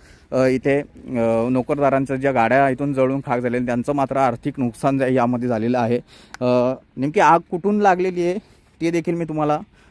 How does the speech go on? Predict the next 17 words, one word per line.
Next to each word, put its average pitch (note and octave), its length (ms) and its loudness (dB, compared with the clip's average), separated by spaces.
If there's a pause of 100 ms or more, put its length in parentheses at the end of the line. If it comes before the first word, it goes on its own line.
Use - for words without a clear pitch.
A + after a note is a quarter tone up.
दाखवण्याचा C#3 500 2
प्रयत्न B2+ 340 -4
करतोय. A#2+ 300 -4 (420)
हा F#3+ 260 2 (160)
परिसर F#3 380 0
जो G3+ 80 -4
आहे, E3+ 280 2
इथे E3 140 -4
पूर्णपणे F3+ 540 -2 (360)
आता - 300 2 (760)
तापमान F#3 380 0
देखील G3 220 0
वाढलेलं E3 360 0
आहे. D#3+ 100 2
जसजसा E3 400 -2
उन्हाळा D#3 440 2
वाढतोय, D3+ 420 2